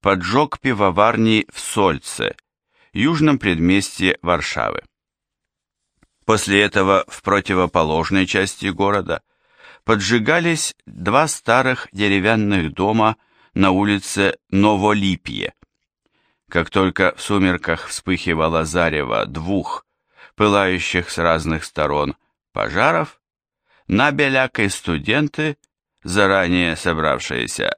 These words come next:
в Лазенках, направлялись в Бельведер, чтобы умертвить великого князя. В то же самое время подхорунжие под предводительством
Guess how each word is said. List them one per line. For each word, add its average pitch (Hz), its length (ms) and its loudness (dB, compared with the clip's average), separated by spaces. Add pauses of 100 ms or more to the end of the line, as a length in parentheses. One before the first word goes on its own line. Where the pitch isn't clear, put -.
(120)
в 78 60 -10
Лазенках, 90 840 -4 (540)
направлялись 120 920 0
в 95 140 -6
Бельведер, 98 840 0 (360)
чтобы 104 400 0
умертвить 98 800 0
великого 87 640 -4
князя. - 540 -8 (880)
В - 100 -20
то 95 160 2
же 90 140 0
самое 78 520 0
время 82 500 0 (480)
подхорунжие 104 1000 2
под 98 240 -4
предводительством 85 960 -2